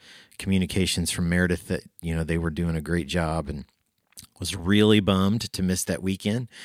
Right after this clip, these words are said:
Um, but, you know, that it happens. It happens. And I'm sure I'm not the only one who's had to scramble and, uh,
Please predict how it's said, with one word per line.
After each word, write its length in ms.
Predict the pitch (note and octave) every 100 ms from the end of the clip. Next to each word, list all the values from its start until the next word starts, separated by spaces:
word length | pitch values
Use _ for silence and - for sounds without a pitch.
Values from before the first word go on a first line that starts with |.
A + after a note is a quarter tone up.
| - - -
Um, 500 | F#2+ F#2 F2+ E2+ F2+ - -
but, 260 | G#2+ - _ _ -
you 140 | G2+
know, 260 | G2 A#2 A2+ -
that 140 | G2 F2+
it 80 |
happens. 560 | E2 G#2 - F2 - - - - _
It 100 | E2+
happens. 360 | F#2 G2+ D#2+ D#2
And 80 | E2+
I'm 120 | F2
sure 200 | - F#2+
I'm 120 | F#2+
not 160 | F#2 -
the 80 | E2+
only 260 | F2+ E2+
one 280 | D#2+ D#2+ D2
who's 340 | D#2+ D2 - - - - -
had 200 | - F2+
to 80 | E2+
scramble 760 | - - F2+ F2 F2 E2+ E2 E2
and, 340 | C#2+ D2 D2
uh, 240 | C#2 C#2